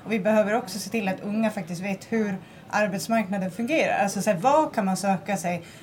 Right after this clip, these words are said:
för att jobba med saker i framtiden? Var finns det jobb någonstans? Hur gör jag för att ta mig an en högskoleutbildning? För vi har ett arbetsliv som förändras. Eh, numera så behöver man ha en gymnasieexamen i princip för att få ett jobb.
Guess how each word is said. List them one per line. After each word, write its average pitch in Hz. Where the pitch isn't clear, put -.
för 190
att 175
jobba 196
med 180
saker 175
i 190
framtiden? 226
Var 220
finns 214
det 190
jobb 311
någonstans? 262
Hur 269
gör 208
jag 190
för 208
att 190
ta 208
mig 202
an 285
en 220
högskoleutbildning? 175
För 196
vi 214
har 285
ett 220
arbetsliv 185
som 170
förändras. 294
Eh, 190
numera 240
så 220
behöver 214
man 226
ha 208
en 190
gymnasieexamen 180
i 226
princip 196
för 202
att 180
få 190
ett 175
jobb. 269